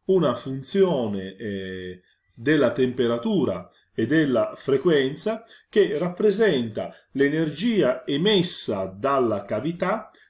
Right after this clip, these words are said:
nell'unità di tempo, nell'unità di volume e nell'unità di frequenza.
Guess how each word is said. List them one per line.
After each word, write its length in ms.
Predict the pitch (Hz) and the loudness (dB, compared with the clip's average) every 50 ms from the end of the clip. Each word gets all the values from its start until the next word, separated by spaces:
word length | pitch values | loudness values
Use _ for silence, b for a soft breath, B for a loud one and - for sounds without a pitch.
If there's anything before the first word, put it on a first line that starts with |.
| b | b
nell'unità 540 | - 165 185 185 175 170 165 170 170 180 165 | 2 4 4 6 6 4 2 2 0 0 0
di 140 | 165 202 190 | 0 0 2
tempo, 680 | 202 196 196 196 202 196 196 202 214 233 - - - - | 4 4 4 4 2 0 0 -2 -4 -4 -6 -10 -12 -4
nell'unità 500 | - 170 170 170 151 151 156 156 175 156 | 0 2 2 4 2 2 0 0 0 0
di 140 | 131 131 156 | 2 0 0
volume 580 | 175 214 214 196 185 185 185 185 196 202 196 - | 0 0 0 0 0 0 0 -2 -2 -4 -4 -4
e 220 | - 190 190 202 196 | -4 -4 -2 0 2
nell'unità 520 | 180 175 175 175 180 180 175 175 131 131 | 4 4 6 6 4 2 2 2 0 0
di 100 | 131 127 | 0 -2
frequenza. 680 | - 143 143 135 113 98 87 85 82 85 - 92 - | -2 -2 -4 -2 -4 -6 -6 -8 -10 -12 -16 -18 -18